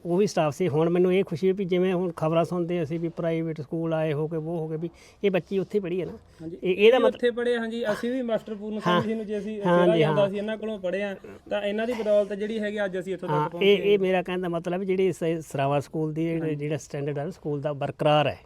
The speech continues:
Speaker 2: ਹਾਂਜੀ।
Speaker 1: ਤੇ ਅੱਜ ਵੀ ਬ-, ਬਰਕਰਾਰ ਤਾਂ, ਤਾਂ ਪਤਾ ਲੱਗਦਾ ਬੱਚੇ ਉੱਥੋਂ ਨਿਕਲਦੇ ਆ ਹੁਣ।
Speaker 2: ਨਿਕਲਦੇ ਆ,
Speaker 1: ਇਹ
Speaker 2: ਹਾਂਜੀ।
Speaker 1: ਇਕੱਲੀ ਨਹੀਂ, ਹੋਰ ਵੀ ਕਈ ਬੱਚੇ ਬੜੇ ਹੁਸ਼ਿਆਰ ਨਿਕਲੇ ਇੱਥੇ ਸਰਾਵਾਂ ਦੇ।
Speaker 2: ਹਾਂਜੀ, ਹਾਂਜੀ।
Speaker 1: ਤੇ ਸ-, ਸਕੂਲ ਮੈਂ ਵਿਜ਼ਿਟ ਵੀ ਕੀਤੇ ਦੋ ਸਾਲ ਪਹਿਲਾਂ,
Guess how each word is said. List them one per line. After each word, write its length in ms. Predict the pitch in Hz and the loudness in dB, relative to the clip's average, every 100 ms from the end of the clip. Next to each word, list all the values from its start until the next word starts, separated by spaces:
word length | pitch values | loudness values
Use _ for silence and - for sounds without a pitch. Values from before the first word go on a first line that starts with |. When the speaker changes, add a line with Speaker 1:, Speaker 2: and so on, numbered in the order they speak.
| _ 151 | _ -12
Speaker 2:
ਹਾਂਜੀ। 260 | 147 135 127 - | -12 -12 -16 -12
Speaker 1:
ਤੇ 360 | - 160 165 165 | 0 2 2 0
ਅੱਜ 120 | 160 | 0
ਵੀ 200 | 175 180 | 2 2
ਬ-, 440 | 165 151 160 180 175 - | 2 -2 -4 -6 -8 -2
ਬਰਕਰਾਰ 360 | 160 - 175 | -2 2 2
ਤਾਂ, 140 | 180 196 - - - | 2 -2 -4 -14 0
ਤਾਂ 140 | 170 | 4
ਪਤਾ 180 | 175 185 | 4 4
ਲੱਗਦਾ 160 | 175 190 | 2 2
ਬੱਚੇ 300 | 185 - 185 | -2 0 -2
ਉੱਥੋਂ 360 | 180 180 180 | 0 -2 -4
ਨਿਕਲਦੇ 420 | 160 170 226 208 151 | -2 0 2 2 0
ਆ 40 | |
ਹੁਣ। 80 | 151 | -2
Speaker 2:
ਨਿਕਲਦੇ 220 | 156 175 | -2 -2
ਆ, 20 | |
Speaker 1:
ਇਹ 60 | 165 | 0
Speaker 2:
ਹਾਂਜੀ। 80 | 202 | 0
Speaker 1:
ਇਕੱਲੀ 360 | - 185 202 | 0 0 2
ਨਹੀਂ, 100 | 233 | 2
ਹੋਰ 200 | 185 185 | 2 2
ਵੀ 80 | 202 | 2
ਕਈ 140 | 202 | 2
ਬੱਚੇ 260 | 202 180 175 | 0 0 -4
ਬੜੇ 180 | 165 160 | -2 -4
ਹੁਸ਼ਿਆਰ 280 | 151 180 160 | -4 -4 -4
ਨਿਕਲੇ 340 | 143 170 165 | -4 -4 -4
ਇੱਥੇ 260 | 151 156 147 | -4 -6 -8
ਸਰਾਵਾਂ 400 | - 151 135 139 | -10 -8 -6 -6
ਦੇ। 160 | 180 - | -8 -10
Speaker 2:
ਹਾਂਜੀ, 200 | 156 147 | -12 -10
ਹਾਂਜੀ। 120 | 143 127 | -10 -2
Speaker 1:
ਤੇ 420 | 165 160 160 151 | 4 4 4 2
ਸ-, 160 | - - - | -2 -16 -14
ਸਕੂਲ 300 | 175 214 214 | 0 4 10
ਮੈਂ 120 | 233 | 10
ਵਿਜ਼ਿਟ 280 | 202 175 180 | 10 4 0
ਵੀ 80 | 214 | -2
ਕੀਤੇ 240 | 220 208 | 0 -2
ਦੋ 160 | 175 160 | 0 0
ਸਾਲ 160 | 160 | 0
ਪਹਿਲਾਂ, 280 | 156 160 160 | 0 -2 -4